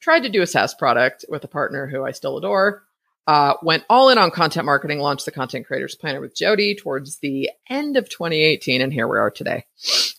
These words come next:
And you guys, there's been other stuff in there. I've done coaching. I've done some courses.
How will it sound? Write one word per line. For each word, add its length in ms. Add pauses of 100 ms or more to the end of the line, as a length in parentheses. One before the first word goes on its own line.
(120)
And 100
you 60
guys, 200
there's 180
been 120
other 140
stuff 260
in 60
there. 180
I've 80
done 160
coaching. 420
I've 100
done 160
some 140
courses. 580